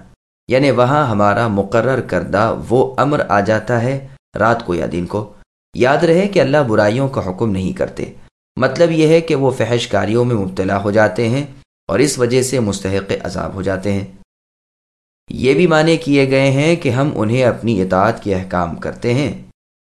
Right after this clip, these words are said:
وہ برائیوں میں لگ جاتے ہیں، پھر ہمارا سزا کا قول ان پر راست آ جاتا ہے۔ جن کی قراءت امرنا ہے وہ کہتے ہیں، مطلب یہ ہے کہ وہاں کے سردار ہم بدکاروں کو بنا دیتے ہیں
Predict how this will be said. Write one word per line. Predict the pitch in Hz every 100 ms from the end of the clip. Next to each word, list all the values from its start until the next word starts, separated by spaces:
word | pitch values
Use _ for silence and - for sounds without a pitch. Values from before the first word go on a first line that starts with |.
| -
وہ | 123 139
برائیوں | 113 117 117 139 139
میں | 120 92
لگ | 78 85
جاتے | 90 104 110 117
ہیں، | 123 123 - - _ -
پھر | 196
ہمارا | 117 117 120 131 139
سزا | 113 90 104
کا | 107 78
قول | - 92 110 123
ان | 98 95
پر | 110 87
راست | 92 90 -
آ | 80
جاتا | 92 92 98 104
ہے۔ | 127 - - _ _ _
جن | - 92 151 170
کی | 190 220
قراءت | 202 117 117 117 - 156 -
امرنا | 104 98 107 120 127 139 143
ہے |
وہ | 165 123
کہتے | - - -
ہیں، | 90 92 - - _
مطلب | 113 123 196 175
یہ | 170
ہے | 202
کہ | 196
وہاں | 120 123 139
کے | 139
سردار | 120 101 90 95 110 135 - - - _ - 131
ہم | 160 165
بدکاروں | 120 110 - 98 117 123
کو | 120 127
بنا | 107 82 67
دیتے | 69 90
ہیں | 90